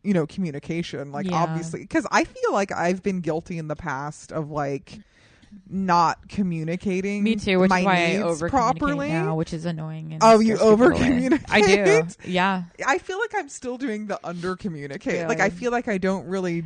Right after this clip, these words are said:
Speaker 2: Well, this is, that's why I
Speaker 1: divulge.
Speaker 2: called this dude out. Like, if I hadn't done that, he
Speaker 1: Yeah.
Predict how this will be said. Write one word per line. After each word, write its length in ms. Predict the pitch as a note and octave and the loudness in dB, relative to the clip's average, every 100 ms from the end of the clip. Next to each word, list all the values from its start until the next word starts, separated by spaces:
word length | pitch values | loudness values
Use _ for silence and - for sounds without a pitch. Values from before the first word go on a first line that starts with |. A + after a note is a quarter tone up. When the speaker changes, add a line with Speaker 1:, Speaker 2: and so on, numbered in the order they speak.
| D#3 | -2
Speaker 2:
Well, 220 | F#3+ D#4 | 0 2
this 160 | B3+ - | 2 2
is, 100 | - | 2
that's 220 | D4+ D#4 D#4 | 2 0 -2
why 100 | A#4+ | -6
I 40 | A#4 | -6
Speaker 1:
divulge. 60 | |
Speaker 2:
called 220 | - D#4 E4 | -6 -8 -8
this 180 | E4+ | -10
dude 220 | - C4 A#3 | -10 -10 -8
out. 360 | D#4+ B3+ B2 | -6 -6 -6
Like, 380 | G3 G#3 D4 - - | -6 -6 -8 -12 -6
if 160 | B3+ | -6
I 120 | C#4+ D4+ | -4 -4
hadn't 380 | D#4 F4+ A#3 | -4 -4 -6
done 300 | F#3 E3+ F3+ | -4 -4 -2
that, 480 | A3 D4 D#4+ E4 - - - _ _ _ _ _ _ _ _ _ _ _ _ - | -2 -4 -4 -6 -8 -16 -20 _ _ _ _ _ _ _ _ _ _ _ _ -6
he 300 | C4 C4 B3+ | 0 2 4
Speaker 1:
Yeah. 280 | A3 D#3+ F2 | 4 4 0